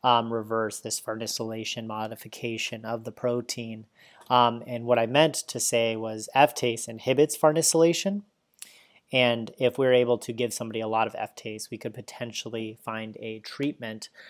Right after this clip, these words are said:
for progeria. This is in research. It's sort of an interesting thing. So that's what I got for you guys. That is, um, protein modification down to the nitty gritty. It's what you need to know for exams.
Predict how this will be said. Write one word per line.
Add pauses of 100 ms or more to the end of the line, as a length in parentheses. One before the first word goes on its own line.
(140)
for
progeria.
This
is
in
research.
It's
sort
of
an
interesting
thing. (420)
So (340)
that's
what
I
got
for
you
guys.
That
is,
um,
protein
modification
down
to
the
nitty
gritty.
It's
what
you
need
to
know
for
exams.